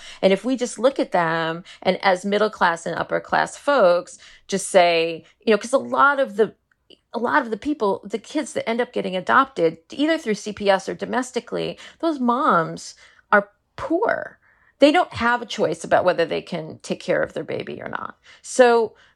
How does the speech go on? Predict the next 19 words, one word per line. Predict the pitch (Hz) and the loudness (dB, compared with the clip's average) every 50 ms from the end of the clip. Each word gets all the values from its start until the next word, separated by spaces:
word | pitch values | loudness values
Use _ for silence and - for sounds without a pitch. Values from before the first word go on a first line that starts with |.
| _ _ - | _ _ -8
your | 220 202 226 226 247 247 | -6 -2 4 4 4 4
point | - - - 269 285 262 - - | 2 -2 0 2 2 2 2 2
about | 190 196 190 180 180 175 - | 2 2 4 4 2 2 0
the | 190 | -4
foster | 185 - - 165 180 - - 202 | -4 -4 -2 -4 -4 -4 -8 -12
care | - - 185 175 | -8 -6 -6 -4
money | 170 160 160 156 - - - | -4 -6 -6 -8 -10 -10 -12
is, | 190 - - - _ _ _ _ _ | -14 -14 -14 -20 _ _ _ _ _
is | 208 202 190 - 190 - | 4 4 4 2 -6 -14
spot | - - - - - 285 277 240 - | -14 -12 -14 -2 2 2 2 4 2
on. | - 247 285 233 - - - - - - - - - | 0 -4 -4 -6 -10 -12 -16 -20 -20 -20 -20 -20 2
If | - 240 247 - | 4 4 4 4
the | - 220 214 226 | 2 0 0 0
money | 220 226 247 269 294 294 | 2 2 2 2 2 2
that | 269 214 - 180 | 0 0 0 0
we | 202 240 233 | -2 -4 0
got | 196 - - - - - - _ - | 2 4 4 4 0 -4 -10 _ -8
to | - 214 185 170 | -8 -8 -8 -4
raise | 180 196 202 208 196 180 165 147 - 139 - - - - | -2 0 0 2 2 0 0 -2 -4 -6 -10 -12 -16 -20